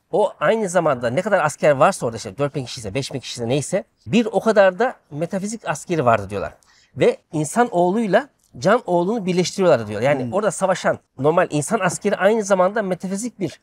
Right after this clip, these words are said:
Speaker 1: can askeri de bütünleşikti.
Speaker 2: Allah Allah.
Speaker 1: Yani üzerlerinde yine şeylerle, e, metafizik ritüelle bağlanan varlıklar vardı. Yani a-, ve diyorlar bak diyor ki aynı şekilde nasıl ki insandan biri öldüğü zaman, e, yerine başka insan alıyorlar diyor, diyor.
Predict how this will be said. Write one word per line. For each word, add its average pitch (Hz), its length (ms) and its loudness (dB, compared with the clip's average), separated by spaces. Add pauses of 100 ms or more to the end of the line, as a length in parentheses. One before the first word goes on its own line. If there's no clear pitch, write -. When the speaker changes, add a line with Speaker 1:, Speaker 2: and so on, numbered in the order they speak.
(120)
Speaker 1:
can 214 240 2
askeri 190 320 -6
de 233 120 -4
bütünleşikti. 170 640 -6 (300)
Speaker 2:
Allah 135 240 0
Allah. 113 240 0
Speaker 1:
Yani 147 180 4
üzerlerinde 208 680 2
yine 165 240 -4
şeylerle, 156 500 2 (160)
e, 110 220 -6
metafizik 156 400 -4
ritüelle 147 520 2 (360)
bağlanan 139 500 2 (400)
varlıklar 135 380 4
vardı. 104 380 -4
Yani 123 260 0 (120)
a-, 143 240 -4
ve 175 140 -2
diyorlar 185 240 0
bak - 180 -8
diyor 214 120 -4
ki - 220 -8 (140)
aynı 220 300 4
şekilde 226 520 -4 (120)
nasıl 202 200 -4
ki 220 60 -12
insandan 185 380 0
biri 196 160 4
öldüğü 180 400 0
zaman, 202 300 2 (120)
e, 127 100 -4
yerine 143 380 2
başka 170 240 0
insan 180 180 0
alıyorlar 196 300 0
diyor, 190 180 -2
diyor. 104 180 -4